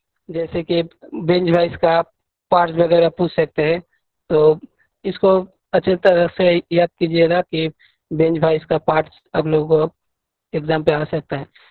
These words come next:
और भी पूछ सकते हैं जो बेंच वाइज का जो body है, वो किस चीज़ से बना हुआ रहता है। Basically जो बेंच वाइज का जो body है, वो cast iron से बना हुआ होता है, ठीक है। तो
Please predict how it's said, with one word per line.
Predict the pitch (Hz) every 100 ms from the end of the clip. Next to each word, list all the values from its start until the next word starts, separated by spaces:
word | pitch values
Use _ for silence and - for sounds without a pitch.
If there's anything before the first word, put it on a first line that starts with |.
| _ -
और | 156 151 156 175 -
भी | 180
पूछ | 190 214 -
सकते | 196 -
हैं | 202 190
जो | 196 - 170
बेंच | 175 185
वाइज | 175 180 -
का | 180
जो | 175
body | 160 160 165 175
है, | 170
वो | 151 160 170 - _ _ -
किस | 185 -
चीज़ | 170
से | - 156
बना | 151 160
हुआ | 160 160 156 165 _ 160
रहता | 151 - 151
है। | 156 202 _ _ -
Basically | 165 165 202 196 196
जो | 180 160
बेंच | 175 180
वाइज | 180 185 -
का | 185
जो | 175 165
body | 156 165 180
है, | 170
वो | 156 165
cast | - 165 -
iron | 170 165 165
से | - 160 - 170
बना | 160 156 165
हुआ | 156 156
होता | 151 156 151
है, | 151 233 _ _ _ _ _ _
ठीक | 240 214
है। | 151 _ _ _ _ _ _
तो | 165 151 151